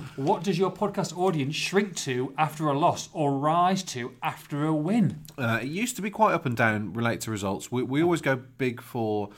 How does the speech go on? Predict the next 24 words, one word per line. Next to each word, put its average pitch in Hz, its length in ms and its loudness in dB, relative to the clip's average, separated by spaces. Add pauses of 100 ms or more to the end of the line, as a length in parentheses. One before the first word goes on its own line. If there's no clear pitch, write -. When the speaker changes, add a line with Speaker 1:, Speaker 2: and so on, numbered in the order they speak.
(240)
Speaker 2:
transfer 104 640 -4
deadline 101 420 -4
day 92 220 -6
is 92 100 -10
always 123 160 -2
our 113 140 -2
Speaker 1:
Mm. 107 100 -8
Speaker 2:
biggest 98 340 -12
one. 82 220 -8
Speaker 1:
Mm. 117 340 -8
Speaker 2:
But 113 140 0
of, 120 240 -2
of 131 180 -2
late, 156 520 -4 (100)
you 131 140 -6
know, 104 100 -4
keep 143 240 -6
an 127 60 -6
eye 131 40 -4
on 117 80 -4
the 104 60 -4
numbers. 107 380 -6
It's - 100 -18
been - 400 -10